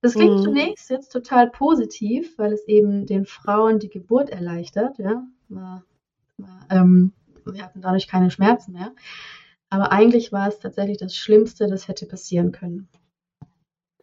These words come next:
Speaker 2: Ja, du
Speaker 1: Ähm.
Speaker 2: bist ja richtig weg. Also es ist ja nicht wie bei einer P D A, du bist
Speaker 1: Ja,
Speaker 2: wirklich
Speaker 1: voll.
Speaker 2: weg unter Chloroform.
Speaker 1: Genau. Kriegt man eine Maske aufs Gesi-, äh, aufs Gesicht und dann kommt da das Gas durch.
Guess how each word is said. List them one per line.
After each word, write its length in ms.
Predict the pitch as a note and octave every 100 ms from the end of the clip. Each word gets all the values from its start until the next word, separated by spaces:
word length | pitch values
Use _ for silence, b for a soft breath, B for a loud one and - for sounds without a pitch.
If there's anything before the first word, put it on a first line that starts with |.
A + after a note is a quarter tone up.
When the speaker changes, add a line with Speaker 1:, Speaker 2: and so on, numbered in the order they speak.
| _ -
Speaker 2:
Ja, 140 | G#3
du 80 | G#3
Speaker 1:
Ähm. 40 | F#3
Speaker 2:
bist 240 | - -
ja 280 | G#3 G3+ G3
richtig 520 | - G#3+ A3 A3+ G#3+
weg. 260 | G#3 G#3 -
Also 240 | F#3 F#3
es 140 | F#3+ G3
ist 200 | G3+ -
ja 140 | G3+
nicht 380 | G3 G#3 - -
wie 400 | G3+ G3 G#3+ G3+
bei 140 | -
einer 160 | G3+ G#3
P 180 | - G#3+
D 120 | G#3
A, 280 | G3 G#3 A3
du 100 | G#3+
bist 380 | G#3+ G#3+ - -
Speaker 1:
Ja, 60 |
Speaker 2:
wirklich 420 | G#3+ G#3+ B3+ A3 - _ _
Speaker 1:
voll. 300 | G#3 G3 G3+
Speaker 2:
weg 240 | G3 -
unter 380 | - F#3+ F#3+ F3+
Chloroform. 720 | F#3 F#3 F#3+ F#3 - - F#3+ F#3+ _ -
Speaker 1:
Genau. 360 | G#3 F#3+ F3+ _ _ _ -
Kriegt 240 | G#3+ -
man 140 | G#3
eine 100 | F#3+
Maske 400 | F#3+ A#3 - A#3+
aufs 140 | A#3 -
Gesi-, 280 | A#3 B3 B3
äh, 160 | G#3+ G#3+
aufs 180 | G#3+ G#3+
Gesicht 420 | A3+ A3 B3 -
und 100 | A3 G#3+
dann 140 | G3+
kommt 260 | G#3 G#3 G3+
da 80 |
das 160 | G3 -
Gas 320 | F#3+ F#3+ -
durch. 280 | A3 A3